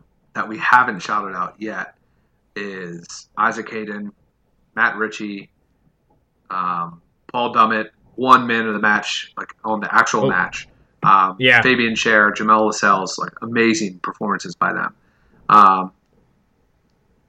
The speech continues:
Speaker 1: so my player of the match is Goalintune.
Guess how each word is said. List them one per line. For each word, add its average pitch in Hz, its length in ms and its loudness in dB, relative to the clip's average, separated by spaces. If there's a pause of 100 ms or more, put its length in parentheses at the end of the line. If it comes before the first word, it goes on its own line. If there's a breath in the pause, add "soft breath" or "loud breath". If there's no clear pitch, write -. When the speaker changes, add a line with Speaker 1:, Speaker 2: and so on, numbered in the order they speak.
(220)
Speaker 1:
so 104 840 6
my 117 560 10 (560)
player 107 160 0
of 92 80 -4
the 90 60 -10
match 90 360 -6 (320)
is 104 340 -4 (480)
Goalintune. 120 540 4